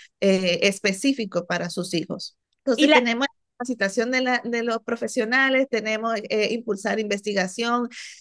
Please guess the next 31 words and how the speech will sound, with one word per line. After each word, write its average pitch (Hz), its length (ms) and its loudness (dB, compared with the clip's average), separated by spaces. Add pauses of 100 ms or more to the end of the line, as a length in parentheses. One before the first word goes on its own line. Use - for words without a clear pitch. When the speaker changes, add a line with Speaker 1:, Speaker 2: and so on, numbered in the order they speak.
(120)
Speaker 1:
queremos 214 500 2
hacer 220 300 -4
también 220 360 -2
un 214 180 -4
evento, 202 880 0
eh, 190 440 -2
de 190 200 -2
recursos 208 440 -6
humanos, 226 460 -2
pero 214 160 0
<laughs> 226 160 -4
ya 190 140 -2
ahí 214 160 0
vamos, 233 400 -2
hay 254 180 0
mucho, 254 440 -6
hay 233 120 -4
mucho, 262 300 -4
Cata, 208 420 -4
hay 226 140 -6
mucho. 233 340 -6
<laughs> 302 260 -6
Speaker 2:
¡Qué 302 200 6
maravilla! 311 720 4
¿Y 339 100 4
cómo 370 260 4
puede 453 160 4 (140)
acceder, 311 600 2 (100)
eh, 240 320 0
nuestros 233 460 -8
radioescuchas 240 720 0